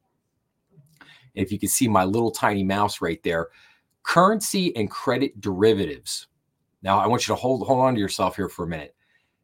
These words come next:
Six hundred and thirty-seven trillion dollars in derivatives are out there right now. I mean, that's just a,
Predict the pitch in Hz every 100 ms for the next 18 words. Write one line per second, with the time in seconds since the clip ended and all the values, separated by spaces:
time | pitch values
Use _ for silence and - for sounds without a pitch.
0 | - - - 185 208 - - 156 147 147
1 | 147 - 107 90 - 127 127 131 143 -
2 | - 127 113 117 107 - - - - 98
3 | 101 113 110 98 98 85 82 90 92 92
4 | 87 80 - - - 92 90 85 - -
5 | 92 90 98 95 78 73 - 92 87 87
6 | - 85 80 76 82 80 85 92 120 143
7 | - - 113 - - 92 87 85